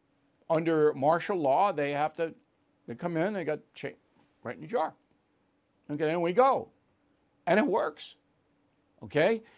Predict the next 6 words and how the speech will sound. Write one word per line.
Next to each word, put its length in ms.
Because 420
now 640
this 260
is 80
serious 460
business. 560